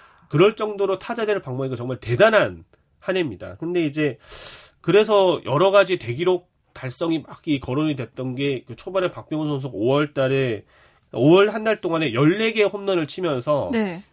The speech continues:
Speaker 1: 이승엽 선수의 이 오십육 홈런을 낄 수 있을 거냐, 이 얘기가 나올 정도로 그 페이스가 굉장히 좋았는데요. 근데
Speaker 2: 음.
Speaker 1: 유월 이후에 홈런 페이스가 좀 꺾이면서 그 정도 페이스는 안 될 것 같아요.
Speaker 2: 음.
Speaker 1: 그래서 아마 한 이성적으로는 한 사십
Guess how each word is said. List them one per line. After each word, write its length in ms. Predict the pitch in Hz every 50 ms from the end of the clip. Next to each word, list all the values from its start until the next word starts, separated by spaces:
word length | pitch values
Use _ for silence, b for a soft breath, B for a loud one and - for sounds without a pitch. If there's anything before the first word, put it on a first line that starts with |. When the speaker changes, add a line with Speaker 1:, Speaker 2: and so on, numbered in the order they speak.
| _
Speaker 1:
이승엽 360 | - 131 131 156 202 202 202
선수의 680 | 202 - 190 180 175 170 - 170 165 160 160 151 120 113
이 60 | 117
오십육 460 | 110 113 127 - 190 190 196 185 -
홈런을 240 | 196 190 185 170 151
낄 140 | - 185 208
수 120 | - -
있을 220 | 131 107 - 139 135
거냐, 420 | - 113 104 107 110 104 95 90 -
이 180 | - 123 143 165
얘기가 300 | 180 175 180 175 165 135
나올 180 | 107 104 107 107
정도로 220 | - 120 110 - _ - - -
그 160 | - 117 104
페이스가 340 | - - 175 175 - - -
굉장히 400 | - - 120 139 151 196 226 208 160
좋았는데요. 680 | - 110 110 107 98 95 90 90 98 98 98 92 98 117
근데 340 | 226 226 226 214 196 190 190
Speaker 2:
음. 220 | 190 175 185 208 B B B B B 131
Speaker 1:
유월 320 | 143 165 202 233 233 196
이후에 540 | 143 131 131 143 156 156 156 160 160 151 - -
홈런 200 | 208 202 208 196
페이스가 240 | - 185 175 180 151
좀 80 | 139 131
꺾이면서 600 | - 175 - - 214 190 170 147 135 131 147 139
그 140 | - 131 127
정도 240 | 156 180 190 185
페이스는 300 | - 190 180 - - - 87
안 160 | 90 92 101
될 120 | 113 110
것 120 | 107 - 95
같아요. 480 | 90 87 - _ - - 80 - - - _ _ -
Speaker 2:
음. 460 | 202 202 202 190 185 185 180 180 175
Speaker 1:
그래서 220 | 175 135 135 143 143
아마 280 | 120 117 123 131 127
한 380 | 143 143 143 139 139 135 135 127
이성적으로는 800 | - 113 113 - 175 170 175 160 175 160 151 156 151 147 143 143
한 140 | 135 139 135
사십 340 | 131 - - 202 - -